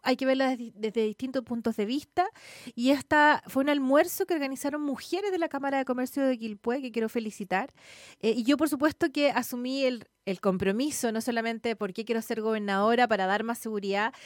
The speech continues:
sino que quiero desatar la libertad en nuestra región. Y ellos son los protagonistas,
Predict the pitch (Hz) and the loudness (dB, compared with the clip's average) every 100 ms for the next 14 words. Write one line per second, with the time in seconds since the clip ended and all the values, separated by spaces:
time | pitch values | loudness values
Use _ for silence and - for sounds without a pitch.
0 | - - 247 254 302 277 349 403 214 254 | -20 -4 0 2 2 2 2 0 0 0
1 | 277 - 262 233 262 285 - 339 302 277 | 0 0 0 6 6 6 4 0 0 2
2 | 262 233 - 254 269 226 233 226 233 208 | 2 0 0 2 2 -2 -4 -2 0 -2
3 | 202 - 160 175 - - - 277 320 349 | -4 -8 -8 -10 -16 -10 2 6 8 6
4 | 359 - 302 302 285 247 220 190 180 - | 4 2 2 2 0 -2 -2 -4 -4 -6
5 | - | -12